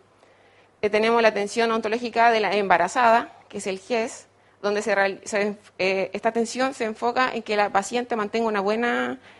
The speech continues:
eh, salud oral para prevenir el, los partos prematuros y el bajo peso al nacer de los niños, que es súper importante.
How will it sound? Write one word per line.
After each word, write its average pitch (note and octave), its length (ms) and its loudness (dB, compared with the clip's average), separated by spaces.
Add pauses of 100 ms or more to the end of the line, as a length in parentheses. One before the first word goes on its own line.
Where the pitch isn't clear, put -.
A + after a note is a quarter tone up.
(220)
eh, G#3 140 -4
salud A3+ 260 2
oral A#3+ 260 4
para A3 220 4
prevenir G#3 480 0
el, F#3 960 -4
los G3 120 -2
partos A3 220 0
prematuros A#3+ 640 0
y A#3 120 -2
el A3+ 120 -6
bajo A#3 220 -2
peso A#3 160 -4
al G#3+ 60 -2
nacer G#3+ 200 -4
de A3 80 -4
los G#3 100 -4
niños, F3 300 -4 (220)
que - 60 -14
es - 40 -12
súper G#3+ 160 -2
importante. A3+ 580 -6